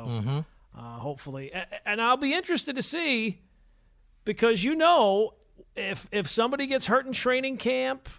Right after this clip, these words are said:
Speaker 1: Mm-hmm.
Speaker 2: if somebody goes down week one,
Speaker 1: Mm-hmm.
Speaker 2: will the itch be there for him?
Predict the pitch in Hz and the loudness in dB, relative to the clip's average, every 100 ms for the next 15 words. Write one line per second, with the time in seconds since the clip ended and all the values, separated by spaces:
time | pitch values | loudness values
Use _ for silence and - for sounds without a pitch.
0 | 123 139 160 151 220 254 - - 139 - | -6 -2 0 2 2 0 -6 -16 -12 -2
1 | 226 233 240 226 233 165 220 226 240 240 | 0 0 2 4 4 4 2 2 2 2
2 | 233 240 220 226 240 254 269 247 _ _ | 0 -2 2 2 2 0 -4 -8 _ _
3 | - 113 117 123 131 156 226 262 - _ | -18 -12 -8 -6 -4 -2 -2 -4 -12 _
4 | _ _ _ - 208 - _ - 180 151 | _ _ _ -20 -20 -20 _ -20 -14 -8
5 | 170 175 190 220 - 208 190 196 262 - | -4 0 0 0 0 0 2 4 4 2
6 | 123 120 98 | -4 -4 -10